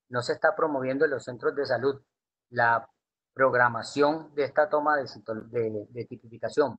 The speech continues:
porque obviamente tiene unos costos importantes, pues hay una cultura entre todos los ginecólogos, al menos en Armenia lo estamos haciendo la mayoría,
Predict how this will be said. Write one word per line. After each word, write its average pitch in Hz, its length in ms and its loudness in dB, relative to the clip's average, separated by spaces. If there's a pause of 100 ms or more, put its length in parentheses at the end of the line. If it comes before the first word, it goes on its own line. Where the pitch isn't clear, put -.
(140)
porque 147 460 4
obviamente 135 600 -2
tiene 131 220 -10
unos 143 180 -4
costos 151 360 -4
importantes, 147 680 -4 (380)
pues - 360 -4 (380)
hay 143 460 0 (440)
una 151 380 4
cultura 160 640 0 (380)
entre 117 300 -6
todos 131 260 2
los 147 160 0
ginecólogos, 139 720 0
al 123 120 2
menos 123 220 -4
en 143 140 -2
Armenia 131 400 0
lo 143 80 0
estamos 127 320 -4
haciendo 143 340 -2
la 147 100 2
mayoría, 147 520 0